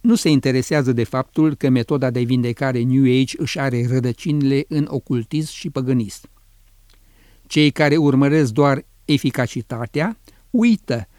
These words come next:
că ocultismul și păgânismul sunt într-o totală contradicție cu Dumnezeu. Vrăjmașul sufletelor, spiritismul,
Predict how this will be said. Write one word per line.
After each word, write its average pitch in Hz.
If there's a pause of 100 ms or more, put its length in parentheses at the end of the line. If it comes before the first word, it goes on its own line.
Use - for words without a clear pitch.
(140)
că 143
ocultismul 151
și 147
păgânismul 135
sunt 196
într-o 143
totală 180
contradicție 143
cu 143
Dumnezeu. 120 (1700)
Vrăjmașul 143
sufletelor, 151 (480)
spiritismul, 156